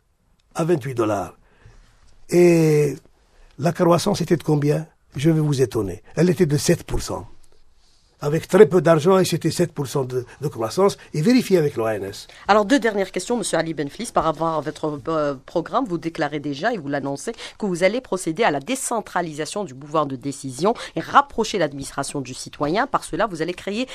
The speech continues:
Speaker 2: l'équivalent de mille communes à travers le territoire national. Comment vous allez faire pour les financer et où trouveront-elles, ces communes, les ressources nécessaires, puisque sur mi-, sur les mille quatre cent cinquante et une communes existantes actuellement, certaines,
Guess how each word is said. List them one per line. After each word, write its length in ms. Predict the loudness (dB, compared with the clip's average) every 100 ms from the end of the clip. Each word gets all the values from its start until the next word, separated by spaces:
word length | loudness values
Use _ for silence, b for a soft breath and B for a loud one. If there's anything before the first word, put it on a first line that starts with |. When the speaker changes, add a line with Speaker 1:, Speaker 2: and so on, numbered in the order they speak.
| B
Speaker 2:
l'équivalent 720 | -2 -2 0 4 4 4 0
de 180 | -2 -6
mille 560 | -4 -2 -2 -4 -10 -4
communes 360 | -2 0 0
à 60 | -2
travers 360 | -2 -2 -2
le 120 | -6 -4
territoire 500 | -6 -6 -6 -6 -6
national. 320 | -8 -8 -10 B -4
Comment 280 | 0 0 0
vous 180 | -2
allez 140 | -2 -4
faire 240 | -2 -4
pour 160 | -4 -6
les 100 | -6
financer 580 | -8 -4 -4 -4 -8 -8 B -4
et 60 |
où 180 | 0 -2
trouveront-elles, 720 | -2 -6 -4 -2 0 -2 -4
ces 160 | -6 -6
communes, 380 | -4 -2 -4 -4
les 140 | -4
ressources 400 | -2 -4 -6 -6
nécessaires, 420 | -4 -4 -6 -8 -8
puisque 300 | -12 -10 -4
sur 180 | -4
mi-, 220 | -4 -8 -10 B
sur 220 | -4 -2 0
les 100 | 0
mille 180 | -2
quatre 220 | -2 -6 -4
cent 80 |
cinquante 400 | -4 -4 -4 -4
et 40 | -4
une 120 | -4
communes 320 | -4 -2 -2 -2
existantes 520 | -4 -6 0 2 2
actuellement, 460 | 2 0 2 2
certaines, 400 | 2 0 4 2